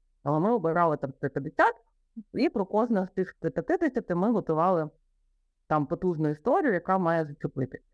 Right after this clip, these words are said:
І, звісно, не всі сто п'ятдесят потрапляли потім в телевізійний ефір. Е, на монтажі, е, самих нецікавих ми вирізали. От, е, але, м,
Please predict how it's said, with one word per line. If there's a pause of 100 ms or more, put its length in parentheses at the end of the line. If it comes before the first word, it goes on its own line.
(260)
І,
звісно,
не
всі
сто
п'ятдесят
потрапляли
потім
в
телевізійний
ефір. (840)
Е,
на
монтажі,
е,
самих
нецікавих
ми (140)
вирізали. (920)
От,
е, (200)
але, (380)
м,